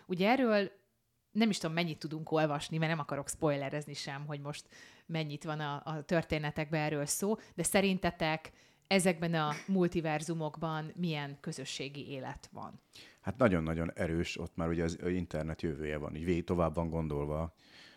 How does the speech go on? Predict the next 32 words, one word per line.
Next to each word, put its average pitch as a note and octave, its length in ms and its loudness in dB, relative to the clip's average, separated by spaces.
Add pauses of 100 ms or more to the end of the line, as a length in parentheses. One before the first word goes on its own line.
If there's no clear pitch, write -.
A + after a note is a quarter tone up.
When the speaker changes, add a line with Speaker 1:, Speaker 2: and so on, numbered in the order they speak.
Speaker 2:
Norbi D#2+ 340 -2
által, E2 340 2
ugye D#2+ 140 0
a D#2+ 60 0
szerző D#2 460 0
által, F2 480 0
hogy, D#2+ 260 -4
hogy, - 200 -8 (120)
hogy E2 180 -8
képzeli D#2+ 380 -4
az D2 100 -4
internet D#2+ 420 -4
jövőjét, G2 360 0 (260)
és F2+ 140 -4
ugye F2+ 160 4
például F2+ 340 6
a D#2+ 60 4
hipno F2+ 560 2
ösztönvilágában, F#2 1040 2
hát F2+ 180 0
ott - 240 -2
kizárólag D2 600 2
minden C#2 300 -6
a, D2 380 -10
a D2 160 -2
hipneten, D2+ 560 -4
vagy C#2+ 240 -6 (440)
nevezzük D2 380 -2
egyszerűen D2+ 340 -4
internetre, C#2+ 640 -6 (360)
internetnek, - 840 -6
ö, D2+ 240 0